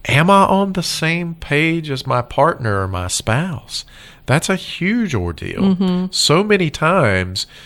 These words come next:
Speaker 1: spouses or partners have a different viewpoint on what retirement's gonna be. You need to have those conversations. And then you can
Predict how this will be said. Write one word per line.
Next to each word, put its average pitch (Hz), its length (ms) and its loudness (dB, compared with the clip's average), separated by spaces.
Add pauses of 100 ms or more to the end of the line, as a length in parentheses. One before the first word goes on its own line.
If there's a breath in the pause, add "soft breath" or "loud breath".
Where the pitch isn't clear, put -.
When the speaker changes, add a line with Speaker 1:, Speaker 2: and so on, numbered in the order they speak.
(200 loud breath)
Speaker 1:
spouses 139 760 0
or 98 80 -2
partners 135 520 0
have 120 200 0
a 101 60 -2
different 120 680 -2
viewpoint 110 600 0
on 101 120 0
what 107 180 0
retirement's 113 600 -4
gonna 104 220 -6
be. 120 480 -4 (420 loud breath)
You 101 140 0
need 110 180 2
to 117 60 2
have 120 240 2
those 110 180 0
conversations. 92 1040 -4 (880)
And 107 180 -6
then 120 580 -2 (400 soft breath)
you 107 180 2
can 92 300 -6